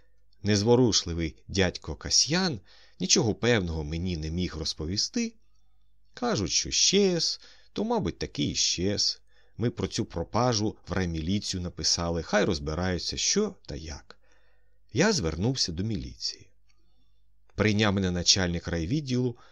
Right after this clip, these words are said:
майор Казанець Ігор Васильович.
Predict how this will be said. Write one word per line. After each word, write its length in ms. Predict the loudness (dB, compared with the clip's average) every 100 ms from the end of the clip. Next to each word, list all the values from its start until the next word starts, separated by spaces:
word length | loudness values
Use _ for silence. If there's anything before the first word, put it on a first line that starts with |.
| -20 -18 -4
майор 480 | -2 2 2 2
Казанець 640 | 0 -2 0 0 0 0 0
Ігор 320 | 0 0 0
Васильович. 920 | 0 0 0 -4 -10 -14 -16 -14 -14